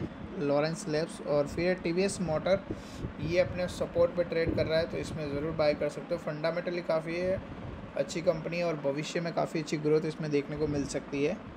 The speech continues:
टीवीएस Motor। और last stocks है एम एन एम, महिंद्रा एंड Mahindra,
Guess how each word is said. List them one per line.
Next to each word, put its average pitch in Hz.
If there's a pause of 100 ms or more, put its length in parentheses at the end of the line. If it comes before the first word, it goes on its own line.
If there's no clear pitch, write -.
(120)
टीवीएस 151
Motor। 147 (240)
और 139
last 147
stocks 156
है 165 (500)
एम 156
एन 156
एम, 131
महिंद्रा 151
एंड 147
Mahindra, 147